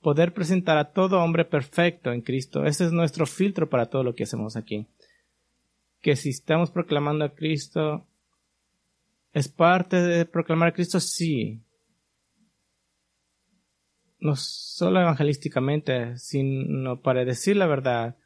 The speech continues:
para cantar la verdad, para leer la verdad, para orar la verdad. Está para,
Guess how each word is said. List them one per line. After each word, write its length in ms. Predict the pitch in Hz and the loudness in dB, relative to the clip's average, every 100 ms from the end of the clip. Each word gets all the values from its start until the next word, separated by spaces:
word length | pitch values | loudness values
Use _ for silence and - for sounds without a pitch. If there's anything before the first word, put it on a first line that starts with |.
| _ | _
para 200 | - 131 | -2 0
cantar 400 | 131 131 - 185 | 0 -2 2 2
la 120 | 190 165 | 2 2
verdad, 300 | 131 127 117 | 0 -2 -2
para 240 | 127 127 | 0 0
leer 300 | 131 151 185 | 2 2 2
la 140 | 180 | 2
verdad, 320 | 143 120 120 - | 0 0 -2 0
para 340 | 135 131 127 131 | 0 2 -2 -4
orar 420 | 131 131 165 160 | -2 2 2 2
la 100 | 135 | 0
verdad. 380 | 113 110 107 110 _ _ _ _ _ _ _ - | -2 -4 -6 -8 _ _ _ _ _ _ _ -8
Está 760 | 123 - - 165 135 135 - _ _ - | -8 -8 -2 -2 0 -4 -8 _ _ -6
para, 380 | 120 117 - | -4 -4 -6